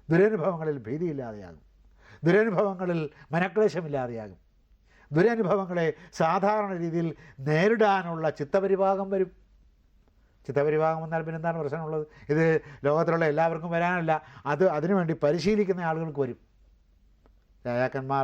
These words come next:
അതിനു വേണ്ടി പരി-, പരിശീലിക്കണമെന്ന് അനുശാസിച്ചിരിക്കുന്നു.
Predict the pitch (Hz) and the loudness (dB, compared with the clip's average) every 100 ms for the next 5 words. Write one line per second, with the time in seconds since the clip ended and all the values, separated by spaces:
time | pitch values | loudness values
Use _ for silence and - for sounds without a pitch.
0 | 131 139 139 139 135 131 139 131 127 131 | -2 -4 -6 -6 -4 -2 0 -2 -4 -4
1 | 139 143 143 143 160 165 _ _ 113 120 | -4 -4 -6 -6 -8 -10 _ _ -14 -8
2 | 156 156 135 123 104 101 | -6 -8 -8 -16 -18 -20